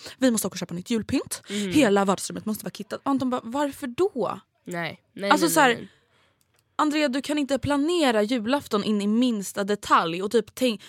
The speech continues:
Speaker 1: planera ut hur folk ska reagera på din jävla typ så här ren du har
Speaker 2: Nej.
Speaker 1: köpt till granen.
Speaker 2: Mm.
Speaker 1: Och jag tror typ att så här, bortsett från födelsedagen, att du och jag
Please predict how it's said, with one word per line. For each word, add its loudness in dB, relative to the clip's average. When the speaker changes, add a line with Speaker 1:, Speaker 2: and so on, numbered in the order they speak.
Speaker 1:
planera 2
ut 0
hur 0
folk -4
ska 0
reagera 0
på -6
din -4
jävla -2
typ -10
så -8
här -4
ren -4
du -6
har -2
Speaker 2:
Nej. -2
Speaker 1:
köpt -6
till -8
granen. -2
Speaker 2:
Mm. -8
Speaker 1:
Och 6
jag 4
tror 0
typ 0
att -2
så -2
här, 0
bortsett -2
från -4
födelsedagen, -2
att -10
du -2
och 2
jag 0